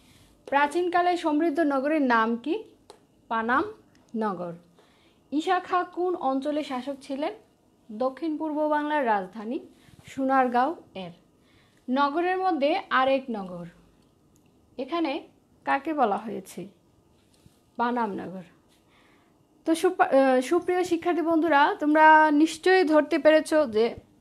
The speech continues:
আমরা আসলে কোন চ্যাপ্টারটা নিয়ে আলোচনা করেছিলাম, অর্থাৎ আমাদের অধ্যায়ের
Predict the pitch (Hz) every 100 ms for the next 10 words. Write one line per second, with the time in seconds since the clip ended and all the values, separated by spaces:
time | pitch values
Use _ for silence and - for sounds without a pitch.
0 | - 254 262 277 277 302 294 294 294 -
1 | _ _ _ _ _ _ - 330 349 359
2 | 349 339 349 - - - 254 240 262 269
3 | 302 294 302 320 277 240 240 247 269 381
4 | - - - - 294 294 285 233 220 208
5 | 233 285 294 269 262 294 392 403 - -
6 | - - - - - 240 226 269 285 381